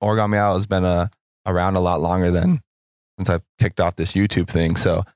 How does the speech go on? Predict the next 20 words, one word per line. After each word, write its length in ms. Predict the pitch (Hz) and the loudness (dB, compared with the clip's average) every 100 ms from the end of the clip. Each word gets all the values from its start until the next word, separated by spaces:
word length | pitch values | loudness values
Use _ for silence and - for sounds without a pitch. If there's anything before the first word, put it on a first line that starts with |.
| _ - | _ -4
luckily 360 | 107 107 98 | -2 0 0
her 160 | 95 107 | 2 0
and 100 | 104 | 0
her 100 | 92 | 0
mom 340 | 95 104 95 | 0 0 0
have 240 | 92 85 - _ - | -2 -4 -8 _ -4
already 220 | 92 90 | -2 0
set 380 | 87 - 104 - | -2 0 0 0
these 420 | 92 90 87 - _ _ _ _ _ _ _ _ _ _ _ | 0 2 0 -4 _ _ _ _ _ _ _ _ _ _ _
like 220 | 92 92 | -4 -2
this, 240 | 104 101 - | 0 0 0
like 160 | - | -4
people 340 | - 101 - 92 | -2 -2 0 0
over 200 | 95 92 | 0 -2
profit. 600 | - 98 98 87 87 82 _ _ _ | 0 0 0 0 0 -2 _ _ _
So 60 | 90 | -2
I've 140 | 98 | 0
just 180 | 98 95 | 0 0
kind 200 | 98 92 | 0 0
of 160 | 87 | -2